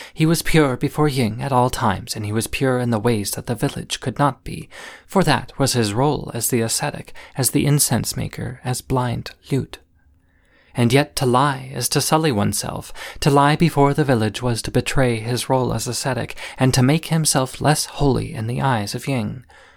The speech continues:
To tell the truth was to test the village and change tradition, but to lie was to destroy it for the sake of the village. To live a lie until Ying took him and decided at what point in the endless cycle should be placed his death was too terrible a thought,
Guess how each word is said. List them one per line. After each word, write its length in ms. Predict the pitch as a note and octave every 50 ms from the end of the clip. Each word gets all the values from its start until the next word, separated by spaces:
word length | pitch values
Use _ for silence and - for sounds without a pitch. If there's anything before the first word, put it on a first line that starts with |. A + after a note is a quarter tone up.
| _ _ _ _ _ - -
To 100 | - A#2
tell 240 | - C3 B2+ B2+ B2
the 100 | - D3+
truth 400 | - - C3 C3 C3+ - - -
was 220 | A2 G#2+ - -
to 80 | - A2
test 340 | - - G#2+ G2+ - -
the 80 | - C3
village 420 | A2 A#2+ G#2 G#2 G#2+ - - -
and 120 | A#2 A2 G2+
change 400 | - - A2+ G#2+ G#2 G#2 G2+ -
tradition, 580 | - A2 G2 A2 A2 - - - - - A#2 - - - - - - -
but 140 | D3 B2+ -
to 80 | -
lie 400 | C3 B2 B2 B2+ B2+ A#2 G#2+ A2 C3+
was 180 | C3+ B2 - -
to 120 | - B2
destroy 440 | A2 B2 A#2+ - - - D3+ D3 B2+
it 240 | A#2+ - - - _ _ _
for 160 | - - A#2+
the 100 | G#2+ G#2
sake 400 | - - C3 G#2+ G#2+ - - -
of 100 | - -
the 120 | - C#3
village. 560 | A#2+ D3 C#3+ C3+ - - - - - - _ _ - - _ _ _ _ _ _ _ _ _ _ _ _ _ - -
To 100 | C3+ B2
live 180 | A#2+ A#2+ A#2+
a 60 | D3
lie 300 | C3+ C3 C3 B2+ A#2+ A#2+
until 400 | B2 B2+ C3 C3+ C3+ - C#3 C#3
Ying 340 | C3 A#2 B2 A#2+ B2 C#3 D#3+
took 220 | - C3 A#2+ - -
him 200 | - G#2 F#2+ G2+
and 140 | G2+ G#2
decided 440 | G#2 A#2 - - A#2+ A2+ A#2 A#2+ A2
at 160 | A#2+ A2+ -
what 220 | A2+ B2 - - -
point 400 | - - D#3 C3 G2+ - - -
in 160 | G#2+ G#2 G#2
the 180 | G#2+ A2 - -
endless 360 | A#2+ B2+ B2+ B2 B2 A2+ -
cycle 560 | - - - B2 A#2 - - - F#2 - - - - - - -
should 180 | - - B2
be 120 | - C3 -
placed 420 | - - D3 D3 C#3 - - -
his 200 | - D3+ D#3 D3+
death 380 | - - G#2 G#2 A2+ - - -
was 200 | - - G#2 -
too 240 | - - B2+ B2+ B2+
terrible 640 | - - A#2+ A2+ G#2+ G#2+ G#2+ G2+ G#2 G2+ B2+ - - -
a 80 | A#2+
thought, 460 | - - - A#2+ G#2+ G2+ C#3+ C#3 -